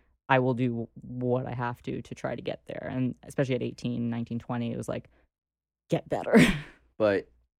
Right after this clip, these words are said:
Speaker 2: racing aside, what's your metric of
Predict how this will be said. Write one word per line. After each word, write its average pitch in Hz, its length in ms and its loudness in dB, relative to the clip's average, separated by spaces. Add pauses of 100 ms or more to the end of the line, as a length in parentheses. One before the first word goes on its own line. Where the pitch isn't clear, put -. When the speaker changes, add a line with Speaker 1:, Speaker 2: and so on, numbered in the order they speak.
(220)
Speaker 2:
racing 110 520 0
aside, 98 400 2
what's 95 300 -2
your 98 140 -2
metric 92 500 -6
of 87 260 -4